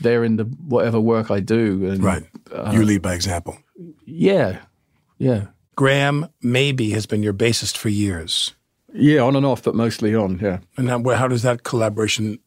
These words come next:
Speaker 2: survive where others haven't?
Speaker 1: Yeah, I don't know. It just, just, just worked out that way. I, I, maybe, mainly because he's an amazingly,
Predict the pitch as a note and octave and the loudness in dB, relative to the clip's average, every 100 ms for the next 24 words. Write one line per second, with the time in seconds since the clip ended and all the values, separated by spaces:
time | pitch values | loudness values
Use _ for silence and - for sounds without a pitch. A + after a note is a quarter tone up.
0 | - - A#2 A2+ G#2 G2+ A2 A2+ G#2+ G2 | -6 -2 0 2 2 0 -6 -4 -2 -2
1 | A#2+ A2 D#2+ - - C#3 G#3 E4+ D#3+ D#3+ | -2 -4 -6 -18 -8 0 0 2 2 2
2 | E3+ E4 A3+ A2+ B2+ - - B2+ - C#3 | 0 0 -2 0 0 -2 -4 -4 0 0
3 | C#3 C#3 - E3 F3+ A2 - F#2+ G2+ A#2 | 2 0 0 -2 0 0 0 -2 0 0
4 | A2+ A2 A#2+ C#3 C#3+ B2+ B2+ C3 C#3 B2 | -2 -4 0 2 2 0 0 2 2 0
5 | A#2 B2+ A#2+ A#2 A2+ A2+ A#2 A#2+ A#2+ G#2+ | 0 0 0 2 2 2 2 0 0 0
6 | A2 | 0